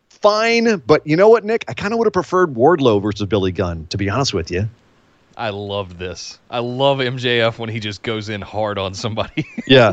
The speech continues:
Speaker 1: just and then it starts talking smack on him, and Billy Gunn had a good comeback, and it was, yeah, good stuff. Can't wait to see
Speaker 2: Uh,
Speaker 1: more of that.
Speaker 2: yep.
Speaker 1: Uh, Darby Allin, we mentioned him being, you know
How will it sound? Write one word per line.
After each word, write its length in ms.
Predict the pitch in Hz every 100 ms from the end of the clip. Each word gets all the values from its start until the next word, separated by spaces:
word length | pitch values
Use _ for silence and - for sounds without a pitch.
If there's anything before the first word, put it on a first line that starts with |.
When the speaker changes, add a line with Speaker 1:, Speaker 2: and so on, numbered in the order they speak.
| 95
Speaker 1:
just 240 | - -
and 120 | 135 117
then 200 | 135 127
it 100 | 117
starts 320 | - 113 104
talking 360 | - 113 107 -
smack 340 | 147 107 107 110
on 80 | 104
him, 80 |
and 200 | 95 95 -
Billy 200 | 127 123
Gunn 180 | 113 107
had 120 | 104
a 60 |
good 200 | 98 101 92
comeback, 460 | 95 92 92 90
and 120 | 85 82
it 80 |
was, 200 | 92 87 -
yeah, 200 | - 82 80 _ -
good 140 | 160
stuff. 300 | - 110 -
Can't 220 | - 131
wait 140 | 131 127
to 40 |
see 60 | 120
Speaker 2:
Uh, 40 | 110
Speaker 1:
more 140 | 110
of 80 | 101
that. 260 | 113 113 - _ 110
Speaker 2:
yep. 200 | 110 92 - _
Speaker 1:
Uh, 240 | 139 139 139
Darby 420 | 117 170 175 170
Allin, 520 | 165 170 180 185 170 - -
we 120 | 120
mentioned 340 | 131 143 135 127
him 200 | 139 135
being, 460 | 127 123 120 113 113
you 100 | 127
know 260 | 117 104